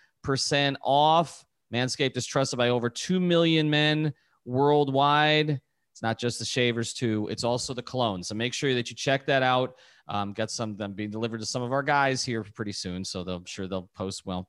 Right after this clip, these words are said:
hopefully they won't, will post videos, but ch-, check out the Perfect Package three point oh with all the essentials for your below the waist grooming needs, but also check out that cologne.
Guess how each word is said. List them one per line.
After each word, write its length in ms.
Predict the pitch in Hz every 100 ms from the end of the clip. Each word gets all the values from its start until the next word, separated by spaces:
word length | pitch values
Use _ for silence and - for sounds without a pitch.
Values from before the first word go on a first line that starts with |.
| 107
hopefully 340 | 104 120 120 120
they 40 |
won't, 160 | 117 117
will 80 |
post 300 | 110 127 117
videos, 480 | 131 127 104 98 101 - - -
but 120 | 113
ch-, 180 | 113 -
check 240 | - 165 175
out 200 | 160 135
the 60 |
Perfect 440 | - 175 175 185 -
Package 420 | 165 165 165 -
three 180 | 170 160
point 260 | 165 156
oh 140 | 156 156
with 140 | 139
all 160 | 135 139
the 100 | 127
essentials 720 | - 170 185 - 202 202 -
for 120 | 113
your 100 | 104
below 260 | 95 101
the 80 | 98
waist 280 | 95 95 -
grooming 280 | 110 104 107
needs, 540 | 156 190 202 180 - _ _ _ _ _ -
but 100 | 101
also 320 | 120 131 131
check 320 | 120 135 120
out 200 | 127 120
that 220 | 127 117 -
cologne. 680 | 117 127 139 147 151 160